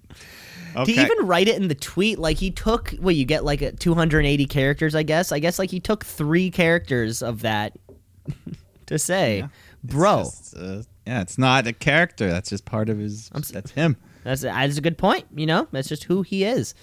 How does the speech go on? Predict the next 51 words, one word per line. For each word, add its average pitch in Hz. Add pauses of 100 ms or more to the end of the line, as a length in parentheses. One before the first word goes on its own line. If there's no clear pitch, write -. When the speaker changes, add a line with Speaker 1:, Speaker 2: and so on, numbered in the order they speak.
(220)
Speaker 1:
I'm -
surprised -
Speaker 2:
Yeah. 269
Speaker 1:
he 254
didn't 214
write 196
"bro" 151
more 165
often, 127
honestly. 104 (520)
In, 139
like, 156
Speaker 2:
I -
don't 104
know. 113
Speaker 1:
three 160
sentences, 165
he 131
only 135
said 135
it 113
once. 120 (640)
That 165
sounds 214
Speaker 2:
Well. 165
Speaker 1:
like, 202
uh, 190
actually 175
a 165
little 180
low. 151 (580)
Speaker 2:
<laughs> -
I -
don't 101
know. 95
I 98
have 101
to -
keep -
an 98
eye 95
on 92
the 87
Twitter. 80
Keep -
a -
count. 80 (800)
Speaker 1:
On 113
the 113
bro 120
count. 101